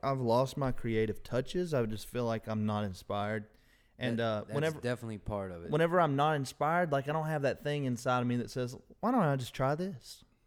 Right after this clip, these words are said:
Speaker 1: That thing, you know, whenever you try something random and it just makes all the difference in, like, a, in, especially in music and, like, making a beat, you just try that thing that, that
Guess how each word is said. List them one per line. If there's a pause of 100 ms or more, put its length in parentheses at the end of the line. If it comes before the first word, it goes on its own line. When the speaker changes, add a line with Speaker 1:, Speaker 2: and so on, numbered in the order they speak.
(560)
Speaker 1:
That
thing,
you
know,
whenever
you
try
something
random
and
it
just
makes
all
the
difference
in,
like,
a, (840)
in, (100)
especially
in
music
and,
like,
making
a
beat, (540)
you
just
try
that (760)
thing
that,
that